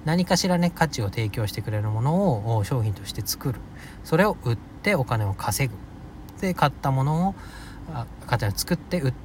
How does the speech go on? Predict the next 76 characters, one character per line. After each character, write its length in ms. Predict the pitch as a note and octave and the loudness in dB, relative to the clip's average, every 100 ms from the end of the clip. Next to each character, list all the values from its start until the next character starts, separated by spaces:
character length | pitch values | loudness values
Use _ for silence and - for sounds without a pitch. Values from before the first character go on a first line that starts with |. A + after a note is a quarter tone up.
| - | 0
た 140 | C#3+ | 2
お 60 | B2+ | 2
金 260 | D3 D3+ | 2 0
で、 240 | D3+ G3+ F3+ | 2 2 2
さ 160 | D3 | 0
ら 100 | A2+ | 0
に 200 | A2+ D3+ D3+ - - - - | 0 0 -2 -12 -14 -14 -2
何 200 | A#2+ G2+ | 0 0
か 160 | F#2+ F#2+ | -2 -4
新 180 | G#2+ G#2 | 0 0
し 120 | B2 | 2
い 40 | |
も 100 | A2+ | 2
の 80 | D3 | 2
に 80 | D3 | 2
投 200 | A#2 G#2+ | 0 0
資 140 | - | 0
を 80 | G#2 | -2
し 100 | - | 0
て、 200 | - G#3 - - - - | -2 -2 -4 -12 -12 -2
で、 80 | C#3 | 0
お 80 | G#2+ | 2
金 240 | A2+ G#2+ | 2 2
を 60 | F#2+ | 2
さ 140 | - | 4
ら 120 | E3+ | 4
に 160 | A3 G#3 | 2 -2
得 180 | - A2+ | -2 -2
る 60 | |
っ 20 | |
て 260 | F#2+ - B2+ | -2 -6 -2
い 80 | A2+ | 0
う 40 | |
よ 100 | A2 | 0
う 20 | |
な 80 | A2 | -2
形 360 | - F#2+ A2+ C#3 | -4 -6 -2 2
で、 180 | F#3+ F#3+ - | 2 2 -2
ど 100 | A#2 | 0
ん 80 | A#2+ | 4
ど 100 | D3+ | 4
ん 100 | A#2 | 2
お 40 | |
金 400 | A2 G#2+ G2+ G#2+ | 0 0 0 2
を 180 | E3 E3+ - - - | 4 4 0 -12 -6
稼 320 | - - A2 | -4 0 0
い 20 | |
で 80 | G2+ | 0
い 60 | F#2+ | -6
っ 20 | |
て、 380 | - - F#3+ - - | -8 0 0 0 -2
え 120 | A#2 | 0
ー、 20 | |
資 140 | G2 A2 | 2 0
本 180 | G#2+ | 0
家 120 | G2 G2 | -2 -2
に 100 | G2 | 0
な 100 | G#2 | -2
っ 20 | |
て 200 | - G2 | -4 -8
い 80 | F#2 | -2
く 160 | D#3 | 2
ん 80 | E3 | 4
だ、 140 | - - B2+ | 2 -2 -6
み 60 | |
た 120 | G2 | -4
い 40 | F#2+ | 0
な 160 | C#3+ - - - | 0 0 -10 -4
内 220 | G#2+ F#2+ F2+ | -2 0 -2
容 140 | F2+ | -2
が 260 | G2+ D#3+ C3+ | 4 6 4
記 100 | - | -2
載 180 | G2+ F#2 | -6 -6
さ 120 | G2 | -10
れ 100 | F#2 | -10
て 240 | - - | -14 -16